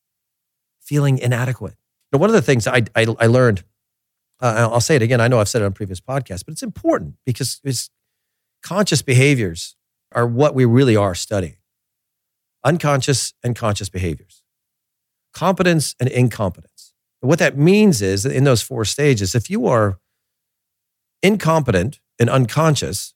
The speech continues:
you are unaware that you are incompetent. You are unaware that you stink. Now, if, if you are conscious and incompetent, that's actually better because now you know you stink.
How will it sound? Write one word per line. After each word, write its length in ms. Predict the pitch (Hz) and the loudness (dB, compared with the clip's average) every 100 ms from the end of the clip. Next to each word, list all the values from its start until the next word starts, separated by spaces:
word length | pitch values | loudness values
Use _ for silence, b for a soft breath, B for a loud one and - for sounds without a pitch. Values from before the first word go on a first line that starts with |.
| _ | _
you 180 | 117 165 | -4 0
are 100 | 151 | 0
unaware 680 | 208 240 247 277 131 180 175 _ _ | 2 2 4 4 6 4 2 _ _
that 140 | 143 143 | -2 2
you 160 | 139 | 4
are 280 | 127 127 123 - _ _ _ _ _ _ _ _ _ _ _ _ _ | 4 2 0 -6 _ _ _ _ _ _ _ _ _ _ _ _ _
incompetent. 480 | 113 104 90 - - _ _ | -4 -2 -2 -4 -14 _ _
You 120 | 98 | -6
are 200 | 90 85 - | -4 -6 -4
unaware 280 | 95 95 92 | -2 0 0
that 120 | 90 | -2
you 80 | 85 | -10
stink. 340 | - - - _ _ _ | -14 -16 -18 _ _ _
Now, 120 | 147 139 | -2 0
if, 140 | 127 - | 0 -2
if 100 | 120 | 2
you 140 | 143 | 4
are 100 | 160 | 2
conscious 800 | 110 - 285 320 - 101 95 - - _ - | 0 -4 0 0 0 -2 -4 -8 -14 _ -4
and 160 | 107 | -2
incompetent, 600 | 104 98 - 82 90 101 | -2 -6 -8 -12 -10 -10
that's 180 | - - | -10 -8
actually 240 | 160 - 117 - | -6 -6 -6 -4
better 260 | 139 127 87 | 0 0 0
because 280 | 135 147 127 | -2 -2 2
now 160 | 185 | 2
you 160 | 220 202 | 4 4
know 260 | 185 254 | 4 4
you 160 | 294 170 | 4 2
stink. 460 | - - 85 - | 2 -2 -4 -6